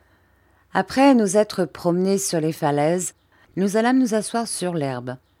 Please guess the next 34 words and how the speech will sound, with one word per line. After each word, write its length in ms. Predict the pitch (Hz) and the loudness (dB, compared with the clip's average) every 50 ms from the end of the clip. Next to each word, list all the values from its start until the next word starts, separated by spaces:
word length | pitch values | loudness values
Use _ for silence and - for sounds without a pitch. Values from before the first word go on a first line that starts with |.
| _ _ _ - 127 | _ _ _ -8 -6
On 60 | 139 | -4
s'amusa 540 | - - 151 147 156 156 156 143 156 143 147 | 0 2 2 4 4 4 4 4 4 4 4
à 40 | |
regarder 640 | 151 160 143 139 143 143 143 139 151 160 165 165 160 | 2 0 0 0 0 0 0 0 0 2 2 4 2
à 100 | 143 135 | 2 0
travers 400 | - - 139 135 139 139 143 151 | -2 -2 -2 -2 -2 -2 -2 -2
une 180 | 139 143 143 | -2 0 0
lunette 540 | 143 147 151 151 156 160 185 185 - - 151 | 0 0 2 2 2 0 0 -2 -4 -8 -10
d'approche. 760 | 143 147 139 139 - - - 120 127 143 - - - - - _ _ _ _ _ _ _ _ | -6 -6 -6 -8 -8 -10 -8 -8 -8 -8 -6 -6 -6 -6 -6 _ _ _ _ _ _ _ _
Je 140 | - - 208 | -4 -2 0
ne 80 | 208 214 | 0 0
voyais 240 | 220 254 285 320 311 | 2 2 2 2 2
absolument 600 | 247 - - - - 269 285 277 233 185 180 165 | 0 0 0 0 0 2 4 4 2 2 0 -2
rien 400 | 147 175 160 143 135 160 196 - _ _ _ _ _ _ _ - | -4 -2 -2 0 0 -2 -4 -6 _ _ _ _ _ _ _ -2
quand 220 | - 160 151 - | -2 -2 0 0
on 60 | 160 | 0
l'approchait 540 | 147 147 147 - - 151 147 - - 156 143 | 0 0 0 -2 -4 -6 -6 -2 -2 -2 -2
de 120 | 143 143 | 0 -2
mon 300 | 143 143 147 147 147 147 | -2 -2 0 0 0 0
œil, 260 | 147 147 131 123 127 - _ _ _ _ _ _ _ - | 0 0 0 -2 -4 -6 _ _ _ _ _ _ _ -14
tout 200 | - 180 - 254 | -12 -6 0 2
en 60 | 285 | 2
disant 360 | 269 247 202 185 226 285 311 | 2 2 0 0 0 0 0
que 140 | - 254 208 | 0 0 -2
je 140 | 165 156 147 | -2 -2 -4
voyais 340 | 131 143 143 160 214 254 | -4 -2 -2 0 0 0
bien. 340 | 202 175 202 208 156 131 123 _ _ _ _ _ _ _ _ | 0 2 2 2 2 2 0 _ _ _ _ _ _ _ _
Puis 300 | - - 180 170 151 - - | -2 0 2 2 2 0 0
on 100 | - 170 | -2 -4
revint 340 | 165 180 175 165 185 175 175 | -2 -2 -2 -2 0 0 0
à 40 | 180 | 0
l'hôtel 440 | 185 185 185 - 151 135 127 131 | 0 -2 -2 -2 -2 0 0 -2
pour 160 | 135 - 160 156 | -4 -6 -8 -4
dîner. 400 | 151 170 180 160 139 120 110 | -2 0 0 0 0 -2 -4